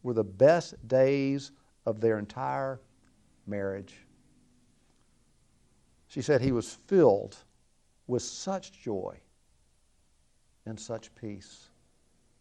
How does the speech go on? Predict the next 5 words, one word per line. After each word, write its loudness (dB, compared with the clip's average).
You 2
know, 4
death 0
is 0
the -8